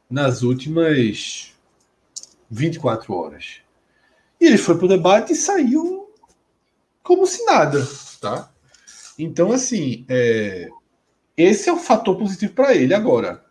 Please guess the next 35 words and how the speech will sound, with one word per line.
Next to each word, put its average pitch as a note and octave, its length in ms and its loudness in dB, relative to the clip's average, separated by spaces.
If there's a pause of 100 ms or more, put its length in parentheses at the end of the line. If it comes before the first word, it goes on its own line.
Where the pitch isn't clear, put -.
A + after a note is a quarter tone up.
(260)
repito D#3 380 -4
de D4 40 -10
novo, A#2+ 520 -2
largou C3+ 500 0
com F#3+ 160 -10
seis D#3+ 340 -6
milhões D#3 680 -4 (640)
de D3 140 -6
votos B2+ 400 0
atrás, A#2 440 -2
né? G2+ 220 -10
Então, B2+ 680 -8
é, G2+ 680 -2 (2000)
ele D#3+ 180 2
precisa D#3+ 380 -2
de E3+ 120 -2
movimentos D3+ 580 0
mais F#3 220 -2
fortes. - 580 -6 (320)
E A#3 60 -2
ainda E4 200 0
tem E4+ 120 0
um E4+ 40 -2
detalhe G3 480 -2
e G3 40 -10
um, F#3+ 220 -12
e F#3+ 60 -8
uma G#3 120 0
cena E3+ 340 -4
que F#3 140 -8
a - 20 -4
gente F#3+ 240 -8
não F3+ 160 -6
conversou, F#3 640 -2
né? A#2 240 -4